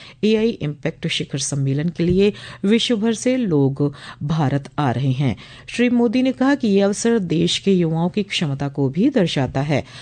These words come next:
उन्होंने बताया कि शिखर सम्मेलन का विषय सर्वजन हिताय सर्वजन सुखाय है। मानव केंद्रित प्रगति के लिए कृत्रिम बुद्धिमत्ता एआई का उपयोग करने के प्रति देशों की साझा प्रतिबद्धता को दर्शाता है। ये सम्मेलन वैश्विक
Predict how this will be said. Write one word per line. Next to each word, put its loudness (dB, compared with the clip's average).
उन्होंने 4
बताया 0
कि -2
शिखर -2
सम्मेलन -2
का -2
विषय 0
सर्वजन 0
हिताय 0
सर्वजन -4
सुखाय -2
है। 0
मानव 4
केंद्रित -2
प्रगति -2
के -2
लिए 2
कृत्रिम 0
बुद्धिमत्ता -2
एआई 0
का -6
उपयोग -2
करने -2
के -2
प्रति -2
देशों -2
की -6
साझा -2
प्रतिबद्धता -4
को -2
दर्शाता -2
है। -2
ये 4
सम्मेलन 0
वैश्विक 0